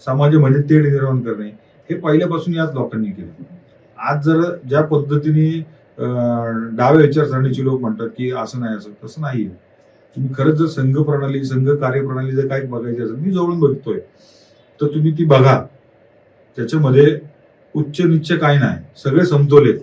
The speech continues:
म्हणजे, अ, शंभराव्या वर्षात पदार्पण करायला गेलं तर आज तसं बघायला बावीस ऑक्टोबर आज, अ, बावीस सप्टेंबर आज खरी, अ, शंभर वर्षापूर्वी निर्मिती झाली. आणि त्याच्यानंतर,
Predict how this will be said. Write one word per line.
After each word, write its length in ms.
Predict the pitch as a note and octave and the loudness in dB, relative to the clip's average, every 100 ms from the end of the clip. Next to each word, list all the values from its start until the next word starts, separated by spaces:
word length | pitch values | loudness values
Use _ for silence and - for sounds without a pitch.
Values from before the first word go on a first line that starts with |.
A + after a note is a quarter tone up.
| - _ _ _ _ _ _ _ _ _ _ _ _ - | -10 _ _ _ _ _ _ _ _ _ _ _ _ -14
म्हणजे, 380 | A#2 C3+ D3+ D3 - C3 | -2 0 0 -4 -14 -16
अ, 60 | A#2 A2+ G#2+ G#2+ G#2+ G#2+ G#2 - _ _ _ | -10 -8 -8 -10 -12 -12 -16 -20 _ _ _
शंभराव्या 420 | A2+ C3+ D3 D3 | -2 2 2 4
वर्षात 280 | C#3+ C#3 D3 | 4 2 -2
पदार्पण 560 | C#3+ C3+ C3+ C3 C#3+ C#3+ | -4 -4 -2 0 -2 -2
करायला 300 | C#3 C#3 C#3 | 0 -2 0
गेलं 180 | C#3 C#3 | 0 0
तर 100 | C3+ | 0
आज 280 | C3 C3 | -2 -6
तसं 180 | C#3 D3 | -10 -10
बघायला 300 | C3+ C3+ C3+ | -8 -6 -6
बावीस 500 | C3+ A#2+ A#2+ C3 C3+ | -4 -4 -2 -2 -4
ऑक्टोबर 360 | B2+ - C3+ B2+ | -8 -8 -6 -4
आज, 260 | C3 C3 - _ _ _ _ _ - | -4 -4 -10 _ _ _ _ _ -8
अ, 240 | A#2 A2+ | -4 -2
बावीस 340 | A2+ A#2 C#3 - | 2 4 4 2
सप्टेंबर 460 | B2+ - C3+ B2+ A#2+ | -2 0 0 2 0
आज 300 | B2 C3 B2 | -2 -4 -4
खरी, 300 | B2 C3 - - | -2 -2 -4 -12
अ, 180 | - B2+ - | -12 -10 -8
शंभर 260 | A#2+ B2+ | -4 -2
वर्षापूर्वी 640 | B2+ A#2 C3+ B2 B2+ B2+ B2 | -2 -4 -8 -8 -6 -4 -2
निर्मिती 320 | A#2+ B2 B2+ | -4 -4 -6
झाली. 220 | A2+ A2+ | -4 -4
आणि 120 | A#2+ | -6
त्याच्यानंतर, 560 | A2+ A#2+ C3 A#2 A2 | -8 -10 -8 -10 -10